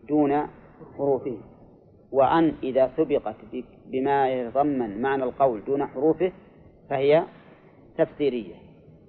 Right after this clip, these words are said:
و-، ولكن المعنى من حيث ال-، من حيث المعنى واحد،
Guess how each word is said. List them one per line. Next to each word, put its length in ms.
و-، 240
ولكن 480
المعنى 500
من 120
حيث 220
ال-، 180
من 100
حيث 160
المعنى 280
واحد، 320